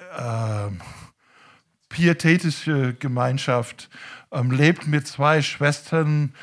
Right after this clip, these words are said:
ältere Frauen, die S-, Töchter von Pastoren sind. Und die, die lehren sie,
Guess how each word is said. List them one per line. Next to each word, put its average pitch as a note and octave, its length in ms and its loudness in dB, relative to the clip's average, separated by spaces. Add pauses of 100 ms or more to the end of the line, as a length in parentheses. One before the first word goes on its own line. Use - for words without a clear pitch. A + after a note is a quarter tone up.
(160)
ältere D3 460 4
Frauen, C3+ 580 4
die C3 420 2 (220)
S-, - 240 -12 (140)
Töchter D#3 340 -2
von C3 200 -2
Pastoren B2+ 540 0
sind. B2 240 -2 (520)
Und B2+ 240 0
die, C3+ 80 4 (180)
die D3 300 4 (420)
lehren E3+ 540 4
sie, D#3 400 4